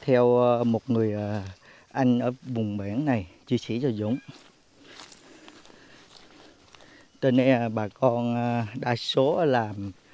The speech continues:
à, hòn rào á. Thứ nhất là bằng cây, thứ hai là bằng đá. Nè,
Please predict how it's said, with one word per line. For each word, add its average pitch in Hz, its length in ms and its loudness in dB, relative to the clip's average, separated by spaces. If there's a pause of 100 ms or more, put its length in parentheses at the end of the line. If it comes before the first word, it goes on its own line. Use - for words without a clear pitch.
(540)
à, 107 80 -14 (960)
hòn 110 180 -8
rào 107 320 -2
á. 147 120 0 (760)
Thứ 147 80 -2
nhất 156 200 -2
là 135 60 -6
bằng 98 260 -6
cây, 135 340 2
thứ 131 60 -10
hai 131 260 -2
là 139 60 0
bằng 127 180 -6
đá. 156 320 -2 (840)
Nè, 113 100 -8